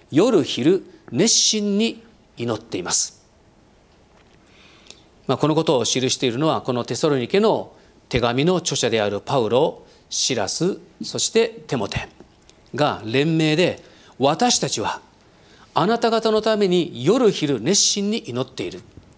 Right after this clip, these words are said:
と書いています。使徒および共に働くその兄弟たちが、ある教会のことを覚えて熱心に祈る。また、今日の場面では、教会全体が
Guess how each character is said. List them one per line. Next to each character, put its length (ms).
と 240
書 80
い 80
て 80
い 60
ま 80
す。 260
使 160
徒 120
お 80
よ 140
び 320
共 200
に 80
働 400
く 80
そ 140
の 320
兄 140
弟 260
た 120
ち 140
が、 300
あ 120
る 140
教 280
会 180
の 80
こ 120
と 200
を 60
覚 140
え 80
て 320
熱 180
心 320
に 100
祈 300
る。 100
ま 120
た、 120
今 100
日 60
の 80
場 100
面 180
で 80
は、 220
教 240
会 220
全 180
体 180
が 260